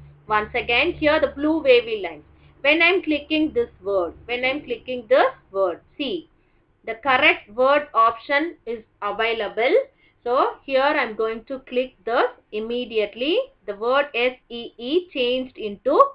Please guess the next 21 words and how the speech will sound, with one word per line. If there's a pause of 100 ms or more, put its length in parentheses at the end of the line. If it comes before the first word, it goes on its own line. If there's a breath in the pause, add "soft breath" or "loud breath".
(120)
S (140)
E (100)
A. (720)
If
there
is
any,
if
there
is
no
changes
in
the
document,
just
you
click
ignore. (640)
But (100)
see,